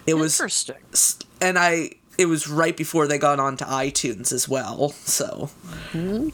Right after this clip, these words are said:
Speaker 2: Oh, wow. Okay, that was an interesting time
Speaker 1: Yeah.
Speaker 2: to become a fan. In-,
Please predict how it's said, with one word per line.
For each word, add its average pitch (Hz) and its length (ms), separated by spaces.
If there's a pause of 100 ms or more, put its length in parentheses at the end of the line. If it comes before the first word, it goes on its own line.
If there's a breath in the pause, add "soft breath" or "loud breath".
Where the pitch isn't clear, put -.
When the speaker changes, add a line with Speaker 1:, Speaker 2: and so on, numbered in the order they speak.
(180)
Speaker 2:
Oh, 277 100
wow. 262 800
Okay, 214 200
that 196 200
was 440 160
an 214 100
interesting 175 540
time 131 500 (160)
Speaker 1:
Yeah. 151 360 (360)
Speaker 2:
to 160 80
become 151 320
a 143 80
fan. 135 440
In-, 262 180